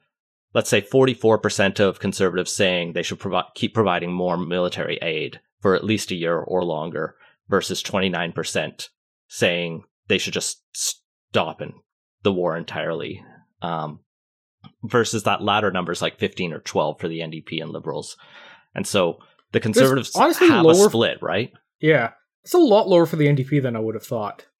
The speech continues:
Speaker 1: There's a lot who are just unconfused in the N D P, it looks
Speaker 2: I
Speaker 1: like, in this
Speaker 2: think
Speaker 1: poll.
Speaker 2: that's the case. Like, if you took away the don't know answer, you'd probably get them looking more like the Conservatives, but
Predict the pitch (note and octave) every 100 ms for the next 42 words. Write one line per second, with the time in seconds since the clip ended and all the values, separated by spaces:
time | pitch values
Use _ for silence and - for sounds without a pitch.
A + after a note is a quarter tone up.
0 | _ - A#2+ B2+ B2+ C#3+ D3+ A#2 G#2+ G2+
1 | G#2 - G#2+ F#2+ F#2 F2 - F2 E2+ D#2
2 | E2 E2+ - - E3 D#3 - D#3+ F#3 F#3
3 | E3+ D3+ - C3+ C#3 B2 B2 - _ _
4 | _ D#3+ D#3 D#3 D#3 A3+ A3 F#3 E3 C#3
5 | D3+ D3 C3 C3 D3 D#3 D#3 D#3+ C#3+ C3+
6 | C#3+ C#3 C3+ C3 C#3 C#3 C3 A#2+ B2 C3+
7 | B2 A#2+ B2+ C3 - A#2+ - B2 B2+ D#3
8 | D#3+ D#3 - - -